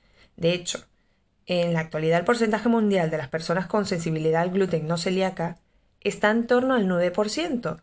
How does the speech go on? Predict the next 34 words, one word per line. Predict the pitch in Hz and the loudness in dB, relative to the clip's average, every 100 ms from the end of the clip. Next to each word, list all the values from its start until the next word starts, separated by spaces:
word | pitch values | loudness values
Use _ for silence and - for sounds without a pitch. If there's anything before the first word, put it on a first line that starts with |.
| - | -4
a | 196 208 | 0 2
diferencia | 220 208 214 214 277 | 2 2 2 0 0
de | |
los | 254 170 | 0 0
celíacos | 175 175 175 226 | 0 -2 0 0
diagnosticados | 214 180 165 165 160 156 165 | 0 -2 -4 -4 -2 -2 -4
que | 214 | -4
se | 185 | -4
encuentran | 170 165 175 196 | 0 0 0 0
alrededor | 190 165 156 202 240 - _ _ _ | 0 0 0 0 -2 -8 _ _ _
del | 190 190 185 | -2 0 0
dos | 214 | -2
por | 240 | -2
ciento | 240 240 240 247 | 0 2 2 0
de | 208 | 0
prevalencia | 196 175 165 190 208 233 | 0 0 2 0 0 0
en | |
la | 208 | 0
población. | 165 147 139 - 156 - _ _ _ _ _ _ - | -2 -6 -6 -6 -8 -10 _ _ _ _ _ _ -10
Entonces, | 196 202 277 - - | -4 -2 -2 -6 -12
si | - 214 | -8 -6
tenemos | 175 170 190 247 | -2 0 0 -2
estos | 247 269 | -2 0
datos | 240 214 165 - | 2 0 0 -6
que | 160 | -6
nos | 143 | -4
indican | 160 175 175 160 - _ _ _ _ - | -4 -4 -4 -6 -8 _ _ _ _ -8
que | 170 160 156 151 151 151 143 | -2 -2 -2 -4 -6 -6 -4
la | 165 165 | -2 -2
población | 156 151 143 - 208 175 160 _ - | -2 -2 -2 2 2 2 -2 _ -4
afectada | 165 165 165 - 202 160 - _ _ _ _ - | -4 -2 -4 0 2 2 -2 _ _ _ _ -10
realmente | 170 175 190 202 196 165 160 170 | -2 0 2 2 0 -2 -4 -2
es | |
menor, | 170 180 190 208 226 | -2 0 2 2 0